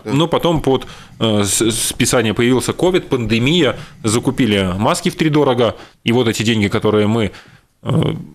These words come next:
Speaker 1: планировали, что будут направлены на ремонт дорог, ра-, разлетелись по чьим-то карманам просто-напросто. Ну, а если посмотреть на ту же Эстонию, у них же в девяностом году был создан такой фонд. Поэтому и состояние дорог у них на голову выше, чем у нас.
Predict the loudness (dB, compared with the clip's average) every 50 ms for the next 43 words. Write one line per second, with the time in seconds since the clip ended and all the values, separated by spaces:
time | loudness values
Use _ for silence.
0 | -20 -14 -6 -2 0 0 2 2 2 2 2 0 0 0 0 0 0 0 0 0
1 | 0 0 0 0 0 0 0 0 0 0 0 2 2 2 2 0 0 -4 -12 -18
2 | -20 _ _ _ -10 -4 -2 0 0 2 2 2 0 2 0 0 0 0 0 -2
3 | -2 -2 -2 -2 0 0 0 0 0 0 0 0 0 0 0 0 0 0 -2 -2
4 | -2 -4 -2 -2 -4 -4 -4 -4 -8 -12 -14 -18 -20 _ -20 -20 _ _ _ _
5 | _ _ _ _ _ _ _ -4 -2 0 0 2 2 0 0 -2 -2 -2 -2 -2
6 | -2 0 0 0 0 -2 -2 -2 -2 0 0 0 -2 -2 -2 0 0 0 0 0
7 | 0 0 0 0 0 0 0 0 0 -2 -2 -2 -2 0 0 0 0 0 0 -2
8 | -2 -2 0 0 0 0 0 -2 -2 -2 -2 -2 -2 -2 -2 -2 -2 -2 -2 -2
9 | -2 -2 -2 -2 -2 -2 -4 -6 -10 -16 -16 -18 -20 -18 -18 -20 -20 _ _ _
10 | _ _ _ -2 0 0 0 0 0 0 0 0 0 0 0 -2 -2 -2 -2 0
11 | 0 0 0 0 0 0 2 2 0 0 0 -2 -6 -10 -20 -14 -10 -4 -2 0
12 | 2 2 2 0 0 0 -2 -2 -2 -2 -2 -2 0 2 2 2 2 4 2 2
13 | 2 0 0 -2 0 0 0 -2 -2 -4 -6 -8